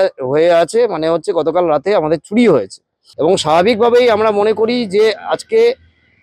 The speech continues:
নেশার খেয়ে এই চুরির প্রবণতা, আজকে পার্টি অফিসের মতন একটা ঐতিহ্যশালী জায়গায়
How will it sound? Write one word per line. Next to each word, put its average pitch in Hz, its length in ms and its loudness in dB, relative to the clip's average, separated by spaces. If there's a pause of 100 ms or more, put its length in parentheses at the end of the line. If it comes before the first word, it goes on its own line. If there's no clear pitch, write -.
(100)
নেশার 226 460 2 (500)
খেয়ে 214 280 4 (560)
এই 190 200 0
চুরির 233 380 -2
প্রবণতা, 196 580 0 (320)
আজকে 147 260 -2
পার্টি 170 360 -2
অফিসের 254 300 0
মতন 226 180 -2
একটা 214 220 -2
ঐতিহ্যশালী 196 580 -2
জায়গায় 165 480 2